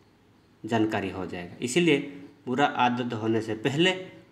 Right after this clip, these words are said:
आप इसी notification को ऑफ कर दो और अपना mobile को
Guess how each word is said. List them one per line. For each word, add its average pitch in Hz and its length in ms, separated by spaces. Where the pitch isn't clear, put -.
आप 107 180
इसी 117 200
notification 107 680
को 101 180
ऑफ 113 220
कर 156 160
दो 175 140
और 160 200
अपना 127 380
mobile 113 280
को 170 180